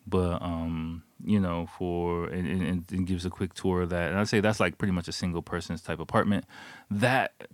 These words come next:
I would say his rent is so, nah, probably around that.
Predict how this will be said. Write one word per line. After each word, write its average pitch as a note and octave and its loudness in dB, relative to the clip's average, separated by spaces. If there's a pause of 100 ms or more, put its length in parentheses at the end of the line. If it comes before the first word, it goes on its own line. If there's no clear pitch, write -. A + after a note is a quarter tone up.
(180)
I A#2 4
would C3 6
say G#2 2
his G2 -2
rent G2+ 0
is F#2 -6
so, E2+ -6 (280)
nah, E3 -2
probably F#3 -4
around F#2+ 2
that. F2+ -2